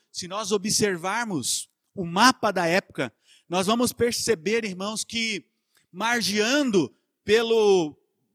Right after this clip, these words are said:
mar da Mediterrâneo, o povo chegaria à terra de Canaã muito mais rápido.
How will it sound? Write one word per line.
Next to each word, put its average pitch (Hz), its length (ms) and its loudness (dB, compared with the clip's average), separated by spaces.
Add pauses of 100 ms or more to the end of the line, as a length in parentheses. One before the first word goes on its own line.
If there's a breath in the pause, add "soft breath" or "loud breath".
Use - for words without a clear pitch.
(120)
mar 214 440 0
da 196 200 -2
Mediterrâneo, 185 920 -4 (300)
o 190 80 -12
povo 285 260 -2
chegaria 254 500 -2
à 254 60 0
terra 262 240 -6
de 226 100 -10
Canaã 262 420 -4
muito 277 460 -2
mais 202 220 -2
rápido. 165 500 -8